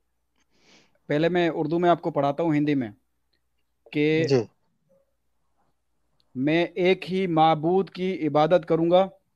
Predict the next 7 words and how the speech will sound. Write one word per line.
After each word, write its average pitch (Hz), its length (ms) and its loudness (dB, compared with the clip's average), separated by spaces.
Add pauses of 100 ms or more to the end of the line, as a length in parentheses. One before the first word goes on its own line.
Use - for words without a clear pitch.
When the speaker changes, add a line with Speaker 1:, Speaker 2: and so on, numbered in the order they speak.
(1300)
Speaker 2:
मैं 139 380 -2 (240)
एक 151 200 2
ही 156 320 -2 (160)
माबूद 127 500 -2
की 139 180 -8 (260)
इबादत 123 560 -2
करूँगा। 143 520 -6